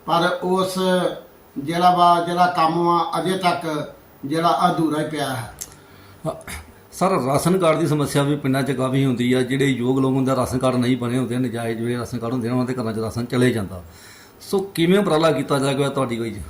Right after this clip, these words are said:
Speaker 1: ਦੇਖੋ ਜੀ, ਰਾਸ਼ਨ ਕਾਰਡ ਦੀ ਗੱਲ ਆ, ਪਿਛਲੀਆਂ ਸਰਕਾਰਾਂ ਨੇ ਜਾਂ ਪਿਛਲੀ ਪੰਚਾਇਤਾਂ ਨੇ ਕੀ ਕੀਤਾ, ਪਰ ਜਿਹੜੇ ਸਾਡੇ ਕੋਲ ਇਸ ਟਾਈਮ ਦੇ ਉੱਤੇ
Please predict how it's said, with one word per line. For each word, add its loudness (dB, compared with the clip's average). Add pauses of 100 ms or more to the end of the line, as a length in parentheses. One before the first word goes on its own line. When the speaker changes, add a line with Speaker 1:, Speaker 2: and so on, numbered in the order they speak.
(300)
Speaker 1:
ਦੇਖੋ 0
ਜੀ, 2
ਰਾਸ਼ਨ 2
ਕਾਰਡ 2
ਦੀ -2
ਗੱਲ 2
ਆ, 6
ਪਿਛਲੀਆਂ 0
ਸਰਕਾਰਾਂ 0
ਨੇ 0
ਜਾਂ 0
ਪਿਛਲੀ -4
ਪੰਚਾਇਤਾਂ -4
ਨੇ -4
ਕੀ -4
ਕੀਤਾ, -6 (1120)
ਪਰ 6 (840)
ਜਿਹੜੇ 2
ਸਾਡੇ 0
ਕੋਲ 0
ਇਸ 2 (100)
ਟਾਈਮ 4
ਦੇ 0
ਉੱਤੇ -4